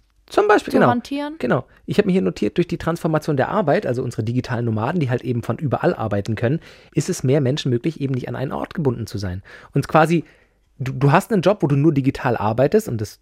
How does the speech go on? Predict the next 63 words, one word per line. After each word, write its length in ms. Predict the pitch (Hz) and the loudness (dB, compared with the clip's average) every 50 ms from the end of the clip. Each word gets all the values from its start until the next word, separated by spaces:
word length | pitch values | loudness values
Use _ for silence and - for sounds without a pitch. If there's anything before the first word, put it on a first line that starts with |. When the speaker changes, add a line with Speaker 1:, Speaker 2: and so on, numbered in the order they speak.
| _ | _
Speaker 1:
sind 240 | _ - - - - | _ -12 -12 -8 -6
nicht 120 | 151 123 - | -6 -6 -4
so 80 | - 127 | -6 -4
viele, 240 | - 147 139 139 120 | -4 0 0 0 0
wie 100 | 131 139 | 0 0
immer 160 | 123 120 117 | 0 -2 -2
suggeriert 380 | 110 117 110 110 113 170 - - | 0 0 -2 0 0 0 -2 -2
wird, 100 | 120 - | -6 -2
glaube 360 | - 107 98 135 160 139 127 | -2 4 6 6 8 8 6
ich. 320 | 113 117 135 - - - - | 4 4 2 0 0 -6 -8
Also 220 | 117 - - - - | -8 -8 -8 -16 -6
viele 220 | - 147 139 127 | -2 2 4 4
hören 180 | 110 127 143 143 | 6 6 4 4
jetzt 120 | 127 - - | 2 0 0
auch 80 | 123 - | -2 0
gerade 140 | 131 123 | 0 0
und 40 | 123 | 2
sagen, 140 | 113 110 95 | 2 0 0
„Hey, 180 | 87 82 85 110 | -2 -2 -2 -2
ich 100 | 120 - | -2 -2
muss 120 | 123 - | -4 -4
trotzdem 240 | - - 127 - 147 | -2 -4 -4 -2 -2
in 60 | 117 | -4
die 60 | 101 101 | -4 -4
Fabrik 340 | - 107 98 - 104 - | -4 -6 -4 -4 -8 -6
oder 100 | - 87 | -6 -8
ich 80 | 87 - | -6 -4
muss 140 | 123 113 - | -4 -4 0
trotzdem 300 | - 117 - - 156 135 | -2 -2 -2 0 -4 -2
ins 160 | 117 110 - | -2 -4 -4
Büro, 240 | - 120 107 104 104 | -4 -4 -2 -2 -4
also 120 | 101 101 | -2 -4
ich 80 | 101 - | -6 -8
kann 160 | - - 131 | -4 -2 -2
nicht 160 | 156 160 151 - | -2 -2 -2 -4
aus 240 | 113 107 - - _ | -4 -6 -6 -12 _
Timbuktu 380 | - 120 110 113 107 - - 117 | -2 0 0 0 0 -2 -4 -4
arbeiten.“ 340 | - 95 - 98 - 156 156 - - - - - - - - | -4 -4 -4 -4 -4 -4 -6 -6 -12 -16 -16 -16 -18 -4 2
Aber 120 | 151 147 | 2 4
bei 100 | 131 139 | 4 6
denen, 180 | 131 170 190 185 | 4 4 2 4
die's, 260 | 156 160 139 - - - - | 2 0 -2 -2 -8 -6 -2
bei 80 | - 135 | 0 0
denen 120 | 139 139 | 2 0
es 80 | 139 - | 2 4
möglich 360 | 175 220 349 349 - 147 123 | 6 6 6 6 4 2 4
ist, 220 | 127 156 180 - - - - - - _ - _ _ _ _ _ _ _ | 2 2 2 2 -8 -18 -20 -20 -20 _ -20 _ _ _ _ _ _ _
die 60 | 135 | -10
quasi 280 | - - 156 151 143 147 | 0 4 4 4 4 4
sagen, 200 | 131 143 135 135 | 4 4 4 6
„Hey, 120 | 135 196 185 | 4 4 2
ich 100 | 143 - | 2 0
mache 100 | 151 147 | 0 0
jetzt 100 | 151 - | 0 2
mal 80 | 151 135 | 2 2
einen 80 | 135 | 4
Monat 200 | 139 143 143 135 | 4 4 2 2
Amsterdam, 400 | - 127 127 - - 127 151 160 156 | 0 -2 -2 -2 0 0 2 2 2
hab 100 | 160 - | 0 0
mir 60 | 135 | 0
ein 40 | 131 | 0
Airbnb 320 | - 127 117 123 131 123 131 170 | 0 0 0 2 0 2 2 0
genommen 300 | 170 143 123 127 143 156 | 0 2 2 4 2 2